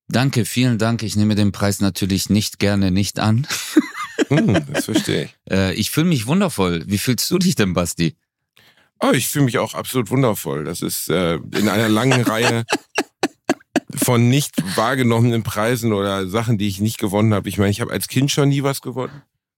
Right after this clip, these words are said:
Speaker 2: dann als Teenager nie was gewonnen. Jetzt setze ich das als Erwachsener fort, dass ich immer noch nichts gewinne. Es fühlt sich ein bisschen wie eine warme Decke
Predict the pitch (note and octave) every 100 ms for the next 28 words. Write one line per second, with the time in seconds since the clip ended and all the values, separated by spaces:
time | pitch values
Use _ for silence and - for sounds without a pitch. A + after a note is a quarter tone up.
0 | - A#2+ A#2+ G#2+ - C#3 D3 C3+ C3+ C3+
1 | C3 C3+ - A2 A#2 B2+ A#2 C#3 - -
2 | C#3 - B2 B2 A#2 - G#2 D2 G#2 B2+
3 | - A#2+ A2+ A#2+ B2 A#2+ G#2 - - C3
4 | C3+ B2+ G#2 A2 B2 - - G#2+ A#2+ A2
5 | C#3 _ _ _ _ _ - A2+ F#3 E3+
6 | C3 C#3 D#3 D3+ C#3 C3+ B2 C3 B2+ B2+
7 | B2+ C#3 B2+